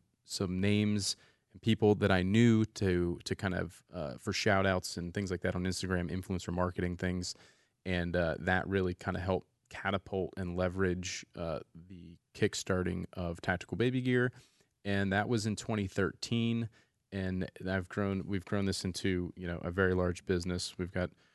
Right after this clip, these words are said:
quite a few employees, got several locations around the country, and, um, we do a lot of online e-commerce business. So I wanna take the knowledge that I have in my head and what I've learned along the way with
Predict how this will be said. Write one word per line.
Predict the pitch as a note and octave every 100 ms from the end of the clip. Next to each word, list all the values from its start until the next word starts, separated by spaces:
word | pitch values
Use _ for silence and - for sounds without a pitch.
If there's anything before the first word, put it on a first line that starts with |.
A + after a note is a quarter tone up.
| _
quite | - F#2
a |
few | -
employees, | F#2+ F2+ F#2 F2+ F2+
got | F#2+ -
several | G2 F2+
locations | F2+ F2 F#2 F2 F2+
around | F2+ F2+
the |
country, | F2+ F#2 - F2 F2 - _ _ _ -
and, | F#2 F2+ E2+ E2+ E2
um, | F2 F2 E2+ E2 - _
we | F#2+
do | F#2+
a | F2
lot | E2+ F2
of | E2+ - _
online | F2+ F2+ F2+ E2+
e-commerce | - F2 F#2 F2 -
business. | F2+ D#2+ D2
So | - - G2 F2 - -
I | A#2+
wanna | C#3 C3+
take | - A2 - _ _ _ -
the |
knowledge | G#2 A2 A#2 A#2
that | G#2 G#2
I | G2
have | G#2 F#2+
in |
my | F#2+ F2+
head | F2+
and | F2+
what | F2+
I've | G2+ G2+
learned | G2 G2 G2
along | F#2 F#2+ F#2+
the | F2+
way | F2+ F#2 F2+ F2+ -
with | F2+